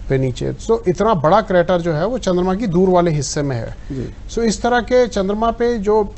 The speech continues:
Speaker 1: एक किलोमीटर से अधिक व्यास के भी लगभग एक लाख इक्यासी हजार craters हैं।
Speaker 2: जी।
Speaker 1: So, पूरी सतह चंद्रमा की crater से भरी हुई है, लेकिन उसमें highlands भी हैं, कुछ
Speaker 2: हम्म।
Speaker 1: छोटे, कुछ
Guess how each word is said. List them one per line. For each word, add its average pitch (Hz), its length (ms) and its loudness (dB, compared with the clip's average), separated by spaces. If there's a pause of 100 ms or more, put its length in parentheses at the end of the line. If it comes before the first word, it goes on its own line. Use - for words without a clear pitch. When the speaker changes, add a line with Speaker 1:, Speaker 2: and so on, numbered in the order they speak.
Speaker 1:
एक 220 200 2
किलोमीटर 220 540 0
से 226 160 -4
अधिक 190 380 -2
व्यास 185 240 4
के 220 140 -2
भी 226 120 -2
लगभग 196 300 0 (100)
एक 202 220 4
लाख 190 300 0
इक्यासी 175 400 -2
हजार 156 300 2
craters 135 500 -2
हैं। 120 120 -10 (200)
Speaker 2:
जी। 131 120 -4
Speaker 1:
So, 131 80 2
पूरी 233 360 0
सतह 208 380 0
चंद्रमा 196 420 0
की 202 140 -6
crater 180 340 0
से 175 160 -4
भरी 139 260 2
हुई 185 240 2
है, 175 200 -2 (440)
लेकिन 196 220 0
उसमें 202 260 -2
highlands 156 560 0
भी 202 80 0
हैं, 190 180 0
कुछ - 380 -14
Speaker 2:
हम्म। 160 100 0
Speaker 1:
छोटे, 160 320 -2
कुछ 165 380 -4